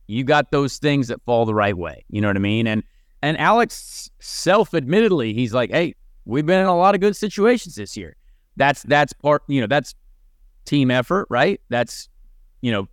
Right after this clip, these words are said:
Ganassi putting himself in that position. That's him driving to the, exactly where he can be, doing the best he can for the situation that he was in.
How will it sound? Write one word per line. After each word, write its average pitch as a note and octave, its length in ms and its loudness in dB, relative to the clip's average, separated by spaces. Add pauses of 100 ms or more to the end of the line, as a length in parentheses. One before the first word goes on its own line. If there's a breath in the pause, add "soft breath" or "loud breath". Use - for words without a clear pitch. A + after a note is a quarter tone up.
(120)
Ganassi C3 600 -2
putting - 220 0
himself D3 460 0
in C#3 120 -2
that C#3 240 -4
position. D3+ 520 -2 (300)
That's B2+ 340 -2 (320)
him D3+ 360 2
driving C#3 640 0
to D3+ 140 0
the, C3 260 -2
exactly C3 600 -2
where C#3 220 -2
he C3 140 -2
can B2 180 -2
be, C#3+ 340 -2 (400)
doing D3 320 2
the C3 80 0
best C3+ 360 0
he D3 140 -4
can B2+ 380 -2
for C#3 100 -6
the A#2+ 100 -4
situation A#2+ 680 -2
that A#2 100 0
he A#2+ 100 0
was A2 180 -2
in. B2 260 -2